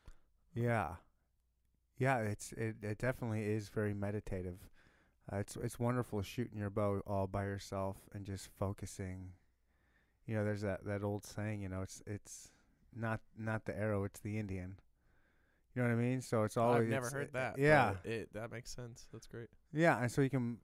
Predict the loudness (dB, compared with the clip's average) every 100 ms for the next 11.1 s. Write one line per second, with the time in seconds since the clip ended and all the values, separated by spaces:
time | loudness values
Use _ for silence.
0 | -6 -4 2 6 6 4 2 6 6 4
1 | 2 4 2 2 0 0 -2 0 0 0
2 | -2 0 0 0 -2 -2 0 -2 -2 -4
3 | -4 -6 0 2 2 0 0 2 2 -2
4 | -6 -6 -4 -4 -8 -6 -4 -4 -2 0
5 | 2 2 -2 -10 -10 -8 -6 -4 -4 -4
6 | -4 -6 -8 -12 -16 -18 -20 _ -8 -2
7 | 0 0 -2 -4 0 0 0 -2 0 0
8 | -2 -6 -18 -20 -20 _ -20 -20 -16 -6
9 | -6 -2 2 2 2 -2 -2 -6 -6 -6
10 | -4 -6 -6 -6 -4 -2 -4 -4 -4 -2
11 | -4